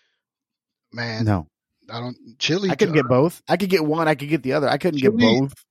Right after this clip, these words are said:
Speaker 1: Chili, we don't have chili, bro. Ours is chile, and chile is like pepper.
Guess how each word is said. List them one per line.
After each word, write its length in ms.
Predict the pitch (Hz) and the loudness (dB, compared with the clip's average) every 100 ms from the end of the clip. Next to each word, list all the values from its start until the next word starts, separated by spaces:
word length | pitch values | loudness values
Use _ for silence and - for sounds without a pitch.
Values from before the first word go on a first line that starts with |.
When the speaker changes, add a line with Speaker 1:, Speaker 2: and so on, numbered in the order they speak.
| - | -2
Speaker 1:
Chili, 400 | - 247 269 285 | 0 2 2 2
we 140 | 190 | 2
don't 220 | 240 254 139 | -2 0 0
have 260 | 151 143 | -2 -2
chili, 400 | - 151 143 113 | -2 0 0 -4
bro. 300 | 104 110 117 | -8 -8 -8
Ours 380 | 110 139 190 156 | -6 0 0 0
is 140 | 127 | -4
chile, 680 | - - 156 131 139 123 101 _ - _ _ _ - | -2 0 0 0 0 -2 -6 _ -20 _ _ _ -10
and 160 | 123 | -6
chile 340 | 113 175 196 165 | -2 -2 2 4
is 180 | 139 120 | 2 0
like 280 | 117 104 _ _ _ _ _ - | -6 -8 _ _ _ _ _ -8
pepper. 400 | - - 78 | -8 -8 -20